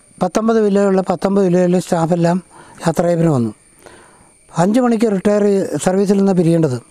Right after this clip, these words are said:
നാലേ മുക്കാലിന്, ആ, യാത്രയയപ്പ് ചടങ്ങ് നടന്നുകൊണ്ടിരുന്നപ്പം രണ്ട് ദൂതന്മാരെ കളക്ടറേറ്റിൽ നിന്ന് വിട്ടിട്ട്, ആം, എനിക്ക് suspension order തന്നു.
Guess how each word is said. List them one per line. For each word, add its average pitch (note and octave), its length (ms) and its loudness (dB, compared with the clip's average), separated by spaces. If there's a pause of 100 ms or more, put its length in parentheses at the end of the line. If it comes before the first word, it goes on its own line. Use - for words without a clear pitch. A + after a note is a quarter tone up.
(500)
നാലേ G3+ 300 2
മുക്കാലിന്, G3 580 0 (680)
ആ, - 20 4
യാത്രയയപ്പ് G3 880 0 (140)
ചടങ്ങ് F#3 300 0
നടന്നുകൊണ്ടിരുന്നപ്പം F3 800 0 (600)
രണ്ട് A#3+ 480 0 (260)
ദൂതന്മാരെ G#3 880 0 (220)
കളക്ടറേറ്റിൽ F3 400 0
നിന്ന് F3 140 2
വിട്ടിട്ട്, C#3+ 480 -2 (840)
ആം, D3+ 540 0
എനിക്ക് E3 260 0
suspension E3 540 -2
order D3 240 2
തന്നു. G#2 120 -6